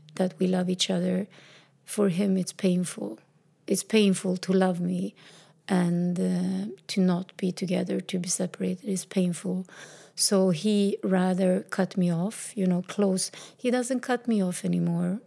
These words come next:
but he really communicates that it is painful and he needs to close, you know, the window at times. Uh, so it's very, I would say,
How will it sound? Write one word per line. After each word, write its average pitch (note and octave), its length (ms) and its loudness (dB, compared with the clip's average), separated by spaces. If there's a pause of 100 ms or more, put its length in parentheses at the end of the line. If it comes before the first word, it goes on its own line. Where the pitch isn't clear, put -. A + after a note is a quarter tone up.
(140)
but F#3 260 0
he F#3+ 460 0 (380)
really G#3+ 420 2
communicates F#3 880 0
that F#3 180 -2
it F#3 140 0
is F#3+ 180 0
painful F3+ 720 -2
and F3 320 0
he F#3+ 240 -6
needs F3+ 400 2
to F#3 260 -4 (280)
close, F#3+ 640 0 (180)
you F#3+ 120 0
know, F#3 360 0 (100)
the G#3 100 -2
window F3+ 500 2
at F#3 160 -6
times. F#3+ 580 -6 (800)
Uh, G3+ 300 -2
so A3 180 -2
it's A3 140 0
very, C4+ 400 2 (720)
I A#3 80 0
would G#3+ 200 2
say, F#3+ 600 4